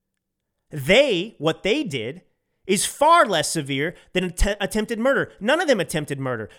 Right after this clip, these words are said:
but they're being held without bail, like insurgents and criminals, and the real criminals who attempt murder are allowed on the streets.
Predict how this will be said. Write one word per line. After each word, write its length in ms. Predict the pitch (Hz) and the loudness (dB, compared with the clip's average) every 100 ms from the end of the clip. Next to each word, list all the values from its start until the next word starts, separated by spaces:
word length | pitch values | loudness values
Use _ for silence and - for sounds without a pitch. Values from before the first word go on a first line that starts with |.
| - | -4
but 160 | 196 | 2
they're 180 | 240 294 | 4 4
being 240 | 285 285 | 2 -4
held 300 | 247 196 202 | -2 0 0
without 340 | 196 185 240 - | -2 -2 -2 -2
bail, 320 | 135 120 202 _ _ _ _ _ _ _ _ _ - | -2 -4 -8 _ _ _ _ _ _ _ _ _ -2
like 220 | 165 175 | 0 2
insurgents 920 | 170 - 220 254 156 135 175 - - _ _ _ _ _ | 0 0 2 2 0 -8 -10 -16 -20 _ _ _ _ _
and 160 | - 160 | -8 -4
criminals, 560 | - 269 226 127 143 - - _ | 0 2 2 0 -4 -10 -20 _
and 140 | 185 202 | -2 0
the 80 | |
real 240 | 185 277 349 | 0 0 -2
criminals 440 | - 226 208 214 | -2 -2 -2 -2
who 100 | 180 | -2
attempt 300 | 170 208 180 | -4 -4 -4
murder 300 | 196 277 226 | 0 2 2
are 120 | 190 | 0
allowed 260 | 190 190 185 | 0 2 2
on 80 | 196 | 0
the 80 | 226 | -4
streets. 640 | - 330 339 - - - | -4 -4 -4 -8 -16 -20